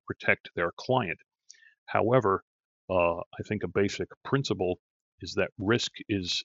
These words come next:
transferred to another party for an associated cost, and that there is a cost in transferring a bunch of extra risk to the construction contractor with the aim of trying to protect the owner.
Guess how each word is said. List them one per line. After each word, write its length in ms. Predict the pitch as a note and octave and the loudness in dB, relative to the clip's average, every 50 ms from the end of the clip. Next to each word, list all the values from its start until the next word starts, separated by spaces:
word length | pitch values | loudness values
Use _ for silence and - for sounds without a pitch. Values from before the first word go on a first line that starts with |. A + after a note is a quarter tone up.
| _ - | _ -10
transferred 580 | - - A2+ A2+ A2+ - - - G2 F#2 F2+ - | -6 -2 -2 -2 -2 -4 -2 0 0 0 0 -2
to 120 | - F#2+ | -4 -4
another 240 | F2+ G2 F#2+ F#2 E2+ | -2 0 -2 -2 -4
party 500 | - - G#2 F#2+ F2+ F2 F2 F2+ G2 - _ _ _ _ _ _ _ _ _ _ _ | 0 4 6 6 6 4 2 -2 -6 -8 _ _ _ _ _ _ _ _ _ _ _
for 240 | - - G#2+ G2 F#2 | -4 0 0 0 0
an 80 | F2+ F2+ | 0 -4
associated 680 | - - - G#2+ G2+ - - G#2 G2 F2+ F#2 F2+ - - | -2 0 2 2 2 2 0 0 0 0 -2 -4 -8 -4
cost, 500 | - - F2 E2 F2 E2+ - - - - _ _ _ _ _ _ _ _ _ - | 0 0 2 2 0 -2 -4 -8 -12 -16 _ _ _ _ _ _ _ _ _ -6
and 180 | G#2 F#2+ F2+ F2+ | -4 -4 -2 0
that 200 | F#2 F#2 F2+ - _ _ _ _ | 0 0 0 -2 _ _ _ _
there 140 | - F#2 F2 - - | -4 -4 -4 0 0
is 220 | A#2 C#3 C#3+ - | 0 0 2 0
a 40 | G2+ | -4
cost 540 | - - - F#2+ E2+ E2 D#2 - - - - - - | -4 -2 -2 0 0 0 -2 -4 -6 -10 -12 -12 -10
in 160 | F#2+ F2+ E2 | -10 -8 -6
transferring 680 | - - - G2 F#2+ F#2+ - - - - F#2 F2+ F2 F2+ | -8 -6 -4 -4 -4 -4 -6 -6 -6 -6 -6 -6 -6 -6
a 60 | F#2 | -4
bunch 260 | F2 F#2 F2+ F2+ - | -2 -2 -2 -2 -2
of 100 | A2+ G2 - - | -4 -6 -2 -2
extra 380 | G2+ - - - - A2 F#2 | -2 -2 -2 -4 -2 -2 -2
risk 300 | F2 F#2 F2 F2 - - - _ | -2 -2 -4 -6 -6 -8 -6 _
to 100 | - G2 | 0 0
the 100 | E2 - | 0 -2
construction 520 | - - G2 - - E3 D#3 - - A#2 G2 | -6 -10 -8 -2 0 0 0 2 0 -4 -4
contractor 720 | - - F#2 F2+ F2 - - G2 F#2 F2+ - - G#2 F#2 - G#2+ | -2 -4 -4 -4 -4 -4 -2 -2 -2 -2 -2 -2 -2 -2 2 4
with 180 | A#2+ C3 B2 | 4 4 6
the 160 | B2+ A#2+ G#2 | 4 2 2
aim 220 | G2+ G2+ G2 F#2+ G2 | 2 0 0 0 -2
of 100 | F#2+ - | -4 -2
trying 220 | - G#2 F#2+ F#2 | -2 -2 -2 -2
to 80 | F#2 - | -4 -6
protect 460 | - G2 F#2 - - - F2+ - - | -6 -6 -6 -4 -4 -4 -4 -4 -8
the 160 | - F2 E2 F2 | -10 -8 -4 -2
owner. 260 | G2 G2+ F2+ E2+ | -2 -2 -2 -4